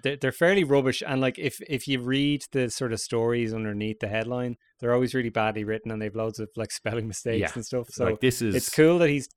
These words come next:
Speaker 1: kinda taken the time to do a really legitimate one.
Speaker 2: And to be honest, that's what I kind of, that's what I kind of was half expecting. But this is, it
Speaker 1: Yeah.
Speaker 2: really does look like the, like the real thing. And what really made me laugh is there's a, a newspaper article in it,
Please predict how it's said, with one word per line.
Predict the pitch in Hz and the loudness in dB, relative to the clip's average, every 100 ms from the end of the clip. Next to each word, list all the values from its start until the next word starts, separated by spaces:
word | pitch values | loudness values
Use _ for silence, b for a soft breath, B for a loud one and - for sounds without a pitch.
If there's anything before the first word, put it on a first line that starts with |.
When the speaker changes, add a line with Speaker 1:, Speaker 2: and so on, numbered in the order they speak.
| _ - | _ -4
Speaker 1:
kinda | 143 127 | -2 0
taken | 127 123 120 | 2 2 2
the | 113 | -2
time | 113 113 113 | -4 -4 -4
to | 107 | -6
do | 104 113 110 | -6 -4 -2
a | 107 | -2
really | 107 104 | -4 -6
legitimate | 101 95 104 104 104 | -6 -4 -4 -4 -6
one. | |
Speaker 2:
And | 123 | -6
to | 123 | -2
be | 147 | 0
honest, | 208 | 0
that's | 175 180 | 0 -2
what | 220 | -2
I | 156 | -2
kind | - 135 | 0 0
of, | 123 | 0
that's | 139 147 | -2 -4
what | 170 | -6
I | |
kind | 147 135 | -4 -6
of | 104 - | -6 -8
was | 110 104 | -8 -10
half | - 135 131 123 | -8 -6 -6 -6
expecting. | 107 - 123 123 90 76 | -12 -6 -6 -6 -10 -10
But | - - | -12 -6
this | 143 - - | -6 -6 -10
is, | 92 82 71 - | -10 -10 -10 -8
it | 101 | -6
Speaker 1:
Yeah. | 104 | -4
Speaker 2:
really | 135 160 104 | -2 -4 -4
does | 101 92 | -2 -2
look | 98 92 | -4 -6
like | 90 - | -8 -6
the, | 90 - 92 | -10 -10 -10
like | 92 90 | -10 -6
the | |
real | 95 92 | -6 -4
thing. | 92 | -6
And | 80 | -6
what | 90 85 | -8 -2
really | 110 117 | -2 0
made | 101 90 | -2 -2
me | 92 | -6
laugh | 95 87 | -6 -8
is | 87 | -12
there's | 95 82 | -12 -10
a, | 87 92 | -10 -10
a | 87 | -6
newspaper | 101 110 107 95 95 | -4 -4 -6 -6 -4
article | 92 - 90 | -4 -6 -10
in | 92 | -10
it, | 85 | -10